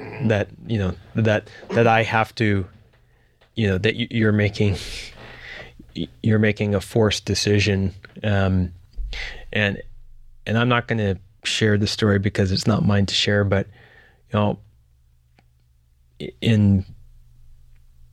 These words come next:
telling people about our experience and hearing others' experience, I mean, I've heard some gut-wrenching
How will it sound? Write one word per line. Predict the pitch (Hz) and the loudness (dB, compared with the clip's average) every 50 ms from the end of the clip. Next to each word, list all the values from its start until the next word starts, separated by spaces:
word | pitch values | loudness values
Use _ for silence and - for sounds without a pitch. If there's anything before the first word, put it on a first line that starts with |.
| - - - 165 | -20 -20 -14 -6
telling | - - 160 175 170 147 131 | 0 2 2 4 4 2 2
people | - - 117 - - 104 104 | 2 2 0 2 2 2 2
about | 104 95 98 110 107 104 104 - - - - - - - - - - - | 2 2 4 2 2 2 2 -2 -6 -20 -20 -20 -20 -20 -20 -20 -10 -2
our | 113 110 104 101 | 0 2 2 2
experience | 98 - - - - 110 104 104 104 104 101 - - - | -2 -6 -8 -2 2 4 4 6 4 4 2 0 -2 -2
and | 98 101 | 0 0
hearing | 95 - 123 120 110 107 104 | 2 2 2 2 2 2 2
others' | 104 120 156 151 135 104 | 2 4 4 4 2 0
experience, | 98 - - - - 101 98 98 95 - - - - | -2 -4 -6 -4 -2 0 0 0 0 0 -2 -4 -2
I | - 104 | 0 0
mean, | 110 107 107 | 2 2 2
I've | 104 107 107 104 - | 2 0 0 -2 0
heard | - 113 110 107 | 0 0 0 0
some | 101 - 113 107 104 101 95 - - - - - - _ _ _ _ _ _ _ _ _ _ _ _ _ _ _ _ _ _ _ _ _ _ _ _ _ - _ _ _ _ _ _ _ _ _ _ _ _ _ _ _ - _ _ _ _ _ _ _ _ _ _ - _ - | 0 0 2 2 2 2 0 -2 -8 -20 -20 -20 -20 _ _ _ _ _ _ _ _ _ _ _ _ _ _ _ _ _ _ _ _ _ _ _ _ _ -20 _ _ _ _ _ _ _ _ _ _ _ _ _ _ _ -20 _ _ _ _ _ _ _ _ _ _ -20 _ -2
gut-wrenching | - 127 131 - - 127 110 104 104 - - - 101 92 90 95 | 2 2 2 2 0 -2 -2 -2 -2 -4 -2 -2 -2 -2 -4 -6